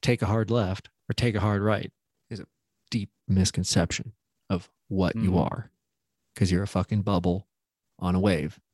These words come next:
Speaker 1: So the idea that story is so important and so impactful is because we literally, as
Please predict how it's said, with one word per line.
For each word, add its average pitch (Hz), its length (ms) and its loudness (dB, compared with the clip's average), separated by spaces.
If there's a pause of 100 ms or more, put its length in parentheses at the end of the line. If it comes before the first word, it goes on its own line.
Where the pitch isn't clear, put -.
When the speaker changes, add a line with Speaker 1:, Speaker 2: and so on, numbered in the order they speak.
(4000)
Speaker 1:
So 104 300 2 (500)
the - 80 -4
idea 113 360 2
that - 140 -6
story 113 440 0
is 104 120 -2
so 110 240 0
important 117 640 0
and 107 220 0
so 110 300 0
impactful 113 760 -2 (880)
is 113 100 2
because 104 360 0
we 107 100 2
literally, 98 720 0 (1800)
as 107 180 2